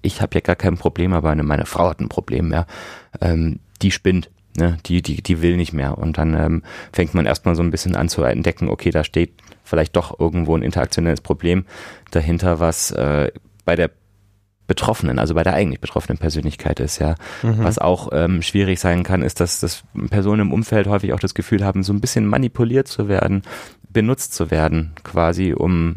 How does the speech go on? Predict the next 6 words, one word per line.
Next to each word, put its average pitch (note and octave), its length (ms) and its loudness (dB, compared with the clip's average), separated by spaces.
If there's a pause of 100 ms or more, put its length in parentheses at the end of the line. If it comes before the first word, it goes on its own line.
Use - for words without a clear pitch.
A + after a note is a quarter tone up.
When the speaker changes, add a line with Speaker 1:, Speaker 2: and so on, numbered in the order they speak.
(160)
Speaker 1:
beispielsweise F2 580 0
einen D#2 160 0
Karriereaufstieg, F2+ 880 0 (500)
ähm, E2+ 380 2
zu - 160 0
ermöglichen, E2 800 0